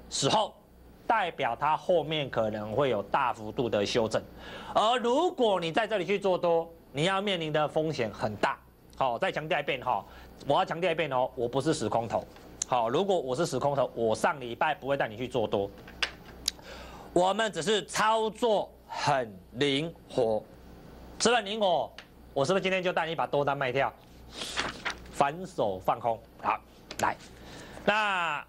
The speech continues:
怀特是不是也大跌？好，这节目上公开预告的股票我就不用多说，我们的看法是没有改变的。美绿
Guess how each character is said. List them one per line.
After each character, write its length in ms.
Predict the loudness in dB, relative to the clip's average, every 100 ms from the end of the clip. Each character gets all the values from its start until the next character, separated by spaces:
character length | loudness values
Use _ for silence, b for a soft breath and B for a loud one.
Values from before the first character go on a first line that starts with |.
| -18 -2
怀 160 | 0
特 140 | 0 0
是 80 | 0
不 80 |
是 60 | 0
也 80 | 2
大 180 | 0 -2
跌？ 180 | -8 -14 -20 -20 -20 -20 -20 -20 -18 -18 -6
好， 240 | 0 0 0
这 200 | 0 0
节 260 | 0 -2 0
目 160 | 0
上 200 | 0 0
公 160 | -2 0
开 160 | 0 -2
预 200 | -6 -2
告 260 | 2 2
的 140 | 0 -4
股 140 | -2
票 180 | -2 -2
我 80 | -4
就 120 | -6
不 160 | 0 0
用 120 | 2
多 200 | 2 4
说， 180 | 2 2
我 100 | 0
们 60 |
的 60 | 2
看 180 | 0 -2
法 140 | -4
是 100 | -2
没 140 | 0
有 80 | 0
改 180 | 0 -4
变 200 | -4 -4
的。 100 | -8 -14 B B B B B B B B B B -6 0
美 200 | 2 2
绿 280 | 0 -4